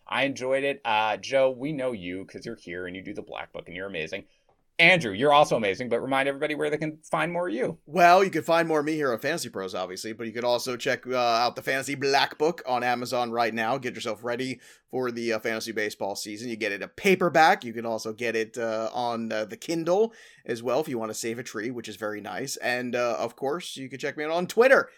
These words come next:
Speaker 2: at Joe Pisapia seventeen. There you go.
Speaker 1: So this is my favorite part, and you can hear Andrew laughing. And I think the reason he was laughing is 'cause I said, "I know where I can find you. You work here now. You're fine. And you do the Fantasy Black Book. Andrew, where can we find you?" And then you start talking about where we could find you, Joe. So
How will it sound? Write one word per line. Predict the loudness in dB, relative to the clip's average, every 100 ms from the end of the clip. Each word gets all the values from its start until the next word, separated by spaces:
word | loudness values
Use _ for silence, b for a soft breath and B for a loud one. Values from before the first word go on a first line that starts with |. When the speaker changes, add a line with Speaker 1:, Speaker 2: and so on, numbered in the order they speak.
| b
Speaker 2:
at | -10 -6
Joe | -6
Pisapia | -6 -10 -10 -8 -8
seventeen. | -6 -8 -10 -14 -14 -8
There | -8
you | -6
go. | -4
Speaker 1:
So | 6 6 6 _ _ -4
this | -2 2
is |
my | 4 6
favorite | 4 2
part, | 4 4
and | 4
you | -2
can | 0
hear | 0
Andrew | 0 -2 2
laughing. | 4 4 2 -2
And | 0
I |
think | 0 -2
the | -2
reason | -4 -4
he | -2
was | 2
laughing | 4 4 0
is | 0
'cause | 0 2
I |
said, | 4 2 2
"I | 2 2
know | 6 6
where | 6 4
I | 4
can | 0
find | -2 2 2 2
you. | 2 2 2
You | 0 2
work | 4 2 2
here | 0 2
now. | 4 6 6
You're | 4 0 -2 0
fine. | 2 2 0 0
And | 4 4 4
you | -2
do | -6
the | -4
Fantasy | -2 -2 -2
Black | -2 -2 0
Book. | 2 2 0 _ _ 4
Andrew, | 6 6 4 2
where | 2 2
can | 0
we | 0
find | 2 2 0
you?" | -2 0
And | -2
then | -4
you | -4
start | 0 0
talking | 0 -2
about | 0 -2
where | -2
we | -6 -8
could | -6
find | -6 -6
you, | -8
Joe. | -6 -6 -6
So | -6 -6 -6